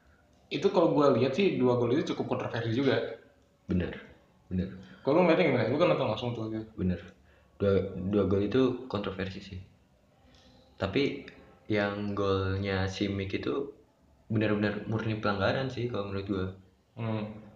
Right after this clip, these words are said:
Speaker 2: Kalau misalnya gua yang lihat langsung nih,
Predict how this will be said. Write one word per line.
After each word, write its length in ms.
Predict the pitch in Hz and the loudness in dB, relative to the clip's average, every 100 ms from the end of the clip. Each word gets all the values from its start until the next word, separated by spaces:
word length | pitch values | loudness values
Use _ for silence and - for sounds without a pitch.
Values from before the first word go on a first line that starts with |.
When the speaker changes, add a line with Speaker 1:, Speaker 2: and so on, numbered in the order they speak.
| - _ _ _ _ - | -20 _ _ _ _ 2
Speaker 2:
Kalau 160 | 113 | 4
misalnya 640 | 117 120 117 120 120 120 - - - | 4 2 4 4 6 4 2 -6 -6
gua 240 | 120 117 | 4 6
yang 160 | 113 113 | 6 4
lihat 160 | 110 107 | 2 2
langsung 320 | 113 120 113 | 0 2 -2
nih, 160 | 101 | -2